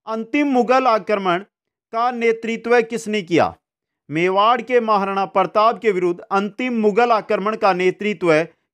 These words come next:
किसने किया था? जगन्नाथ कच्छावा ने। यह भी इंपॉर्टेंट क्वेश्चन है आपके लिए। अगला क्वेश्चन, उन्नीस सौ तीन एवं उन्नीस सौ ग्यारह में आयोजित दिल्ली दरबार में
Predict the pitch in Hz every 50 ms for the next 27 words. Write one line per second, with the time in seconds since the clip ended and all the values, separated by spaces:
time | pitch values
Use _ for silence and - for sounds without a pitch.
0 | _ - 180 175 160 - - 180 180 190 190 190 185 - 190 190 190 190 190 180
1 | - 175 143 92 85 _ _ _ _ _ _ _ _ _ _ - 104 107 107 160
2 | 185 180 180 190 185 185 185 190 190 185 - - _ - 190 165 - _ - -
3 | 185 160 151 147 139 135 131 131 131 135 156 180 190 180 233 240 233 214 175 220
4 | 214 190 214 214 202 170 208 202 185 - 202 185 180 170 156 - - - 143 120
5 | 104 87 - _ _ _ _ _ _ _ _ _ _ - 151 160 160 170 170 160
6 | 135 127 117 - - 107 92 - _ _ _ _ _ _ _ _ _ _ _ 147
7 | 151 165 180 180 - 208 202 - - 226 233 262 262 254 233 226 233 233 226 233
8 | 226 226 226 226 240 233 196 175 208 208 208 240 247 214 196 180 196 - _ _
9 | _ _ _ _ _ _ - 190 202 214 220 233 220 202 269 240 196 185 226 220
10 | 220 247 277 269 240 240 233 220 220 214 208 190 180 175 180